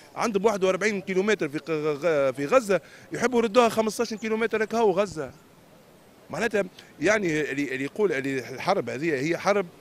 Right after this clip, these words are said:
آه، ح-، حرب، آه، دينية. والحرب الدينية هذه، تعرفوا أنتم وزير الخارجية وقت اللي مشى ل-، ل-، للكيان الصهيوني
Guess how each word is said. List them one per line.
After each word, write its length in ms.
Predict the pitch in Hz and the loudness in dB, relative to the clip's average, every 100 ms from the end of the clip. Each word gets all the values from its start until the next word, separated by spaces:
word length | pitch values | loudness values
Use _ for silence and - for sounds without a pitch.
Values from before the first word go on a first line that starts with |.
| - - - - 123 | -20 -20 -20 -14 -8
آه، 340 | 127 135 131 | -4 0 0
ح-، 340 | 113 113 160 135 | -2 -8 -8 0
حرب، 240 | 202 196 180 - | 0 0 -4 -4
آه، 640 | 131 131 127 120 117 113 | 0 0 0 -2 -2 -4
دينية. 380 | 120 175 185 127 - - - - - | -2 0 2 0 -4 -20 -20 -12 -6
والحرب 340 | 139 254 226 | 0 2 4
الدينية 420 | 170 165 196 131 | 2 0 0 -2
هذه، 280 | 120 175 170 226 - - - - | 0 0 0 -4 -18 -20 -8 0
تعرفوا 340 | 277 220 196 | 2 2 -2
أنتم 180 | 220 180 | -2 -2
وزير 200 | 170 190 | -2 -2
الخارجية 420 | 175 175 175 202 | 0 0 0 -2
وقت 140 | 185 156 | -2 -2
اللي 120 | 151 | -4
مشى 180 | 147 165 | -2 -2
ل-، 40 | |
ل-، 1040 | 147 131 127 117 113 113 110 117 110 95 87 - - | 0 0 -2 -2 -4 -4 -4 -4 -6 -8 -10 -16 -12
للكيان 280 | 127 147 156 | -4 -2 -2
الصهيوني 480 | 143 139 214 214 | -2 -2 0 -2